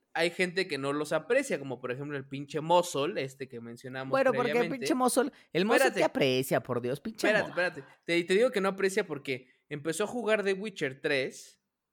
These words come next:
Speaker 1: Nunca lo acabó porque, pues, no, no le llamó,
Speaker 2: Pinche
Speaker 1: cerdo. No le
Speaker 2: Mozol,
Speaker 1: llamó.
Speaker 2: güey.
Speaker 1: Él dijo, "No, no, no,
Speaker 2: Bueno,
Speaker 1: mames,
Speaker 2: cerdo,
Speaker 1: ¿sabes
Speaker 2: ya,
Speaker 1: qué? No me
Speaker 2: eh,
Speaker 1: llamó".
Speaker 2: con el
Speaker 1: Yo
Speaker 2: Mozol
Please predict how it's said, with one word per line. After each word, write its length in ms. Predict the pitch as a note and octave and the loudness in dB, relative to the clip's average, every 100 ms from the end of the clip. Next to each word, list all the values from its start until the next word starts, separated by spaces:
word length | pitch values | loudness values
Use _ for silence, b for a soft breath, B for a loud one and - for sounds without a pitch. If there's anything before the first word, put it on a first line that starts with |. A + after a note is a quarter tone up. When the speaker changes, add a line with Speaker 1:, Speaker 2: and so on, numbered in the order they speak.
| _ _ _ _ - | _ _ _ _ -10
Speaker 1:
Nunca 280 | C3+ C#3 | -6 -2
lo 100 | B2+ B2 | 0 0
acabó 380 | B2+ B2 C#3 | 0 0 -2
porque, 280 | C3 B2 D#3+ | -6 -10 -12
pues, 180 | E3 F#3+ | -12 -8
no, 100 | B3+ | -6
no 260 | D#4 E4 F4+ | -6 -6 -4
le 80 | E4+ | -2
llamó, 260 | F4 G4+ A#4+ | -4 -4 -6
Speaker 2:
Pinche 80 | B3+ G3 | -6 -6
Speaker 1:
cerdo. 200 | - A#3+ | -6 -6
No 20 | |
le 40 | |
Speaker 2:
Mozol, 340 | F3 B2+ G#3 A3 | -4 -2 -2 -2
Speaker 1:
llamó. 240 | F#3 B2+ | -2 -2
Speaker 2:
güey. 300 | G#2+ D2 B1+ | -6 -12 -14
Speaker 1:
Él 160 | A3 B3 | -16 -14
dijo, 240 | C#4+ - C#4 | -16 -12 -10
"No, 100 | G4+ A4+ G#4 | -10 -12 -14
no, 80 | F#4+ | -14
no, 160 | G4 | -14
Speaker 2:
Bueno, 180 | - C4 | -12 -8
Speaker 1:
mames, 60 | C4 | -4
Speaker 2:
cerdo, 180 | A#3 G#3+ | -2 -2
Speaker 1:
¿sabes 160 | A3+ | -2
Speaker 2:
ya, 80 | C#4+ | -4
Speaker 1:
qué? 60 | C4 | -8
No 60 | A#3+ | -8
me 100 | A3+ | -6
Speaker 2:
eh, 20 | |
Speaker 1:
llamó". 300 | A3 A#3+ B3 F#3+ | -6 -6 -8 -4
Speaker 2:
con 160 | G#3+ | -2
el 80 | A#3+ | 4
Speaker 1:
Yo 100 | |
Speaker 2:
Mozol 40 | - | 4